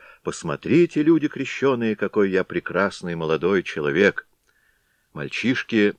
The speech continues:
в запачканных рубашках бежали глядеть. Свинья, прохаживавшаяся по двору с шестнадцатью поросенками,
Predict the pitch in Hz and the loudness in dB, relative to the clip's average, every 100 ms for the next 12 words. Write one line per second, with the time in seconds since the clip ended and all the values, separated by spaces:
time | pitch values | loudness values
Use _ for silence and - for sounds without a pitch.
0 | _ - - 73 101 98 - 82 76 - | _ -12 -4 -2 0 -2 -4 -6 -6 -6
1 | 73 87 95 - 87 - - _ - 82 | -2 -2 -2 -4 -6 -8 -20 _ -4 -4
2 | 82 73 71 69 78 69 67 - - _ | 0 -2 -2 -6 -6 -6 -10 -12 -20 _
3 | _ _ _ _ - 98 104 85 82 87 | _ _ _ _ -8 0 0 4 4 4
4 | 95 _ _ _ _ - 92 - 101 92 | 0 _ _ _ _ -2 -2 0 -2 0
5 | 95 92 - 90 90 - 87 85 85 87 | -2 -4 -2 -2 -2 0 0 0 2 2
6 | 76 87 87 87 - - - - 95 - | 2 -2 -2 -4 -10 -20 -14 -6 -4 -4
7 | 90 87 87 - 85 87 - 87 85 - | 0 0 0 -6 -8 -8 -2 0 0 0
8 | 85 87 - 85 85 | -2 -2 -4 -4 -4